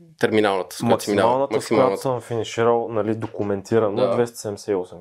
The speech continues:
Speaker 2: километра.
Speaker 1: Мен нищо не ми говориш, защото не съм запознат с тази дисциплина, но
Speaker 2: Доста е.
Speaker 1: би трябвало да е доста.
Speaker 2: Доста е, да. Доста е. Ма те там са много фактори. Време за реакция, шейсет фута и терминална скорост.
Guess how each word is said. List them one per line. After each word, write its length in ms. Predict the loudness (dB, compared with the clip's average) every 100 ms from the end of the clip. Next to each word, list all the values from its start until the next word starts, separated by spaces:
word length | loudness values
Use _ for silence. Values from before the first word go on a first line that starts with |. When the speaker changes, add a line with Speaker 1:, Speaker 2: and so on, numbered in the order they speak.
| -20
Speaker 2:
километра. 300 | -20 -20 -20 _ _ _ _ _ _ _ _ _ _ _ _ _ _
Speaker 1:
Мен 180 | -4 -4
нищо 220 | -4 -2
не 40 | -2
ми 80 |
говориш, 260 | 2 2 0
защото 160 | -2 -4
не 60 |
съм 180 | 0 0
запознат 360 | -2 0 0 2
с 40 |
тази 180 | 0 -2
дисциплина, 360 | -6 0 2
но 120 | 4 2
Speaker 2:
Доста 360 | 2 0 -2
е. 40 | -4
Speaker 1:
би 120 | 2
трябвало 220 | 2 4
да 80 | 4
е 40 |
доста. 360 | 4 2 0 -6
Speaker 2:
Доста 360 | -4 -6 -6 -16
е, 40 | -18
да. 140 | -20 -20 _ _ _ _ _ _ _ _
Доста 340 | -8 -8 -8 -16
е. 40 | -2
Ма 160 | 0
те 180 | 2 0
там 160 | -2 -2
са 120 | -4
много 180 | -2 -2
фактори. 500 | -4 -4 -6 -8 -2
Време 260 | 0 0
за 180 | -2 0
реакция, 640 | 0 -2 -6 -2 0 0 -4 -12 _ _ _
шейсет 420 | -8 -6 0 0
фута 500 | 0 -6 -2 -2 -2 -8 _ _ _ _ _ _ _ _ _ _ _ _ _
и 680 | -8 -6 -4 -6 -6 -10 -12 _ _ _ -6
терминална 460 | -4 -2 -2 -4
скорост. 400 | -8 -8 -8 -8